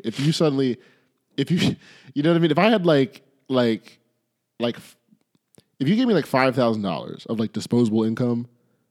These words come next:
you know what I mean? Of just, like, by the time I start working and everything and I have enough money to pay rent,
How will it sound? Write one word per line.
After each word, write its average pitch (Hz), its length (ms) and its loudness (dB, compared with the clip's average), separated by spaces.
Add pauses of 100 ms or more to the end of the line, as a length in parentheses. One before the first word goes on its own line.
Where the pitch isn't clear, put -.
(280)
you 120 100 -2
know 127 80 4
what 131 80 4
I 127 40 2
mean? 127 400 2
Of 120 160 -2
just, 117 240 -2
like, 110 200 -4
by 127 140 2
the 123 60 0
time 151 220 0
I 139 60 2
start 127 220 0
working 98 380 -6
and 92 80 -8
everything 90 360 -10
and 87 100 -12
I 90 40 -12
have 107 200 -8
enough 107 160 -6
money 107 160 -4
to 98 80 -4
pay 104 160 -4
rent, 90 340 -4